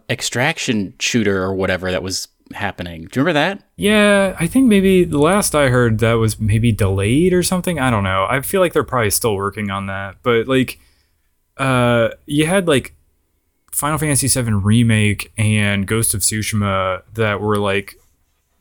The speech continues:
Speaker 2: right at the tail end of the P S four generation, and they were
Speaker 1: Mm-hmm.
Speaker 2: like, "Well, here's the P S five version."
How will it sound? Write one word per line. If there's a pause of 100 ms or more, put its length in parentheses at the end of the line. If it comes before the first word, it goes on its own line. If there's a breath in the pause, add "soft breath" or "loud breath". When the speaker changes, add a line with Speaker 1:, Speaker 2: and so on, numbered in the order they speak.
(180)
Speaker 2:
right
at
the
tail
end
of
the
P
S
four
generation,
and
they
were
Speaker 1:
Mm-hmm.
Speaker 2:
like,
"Well,
here's
the
P
S
five
version."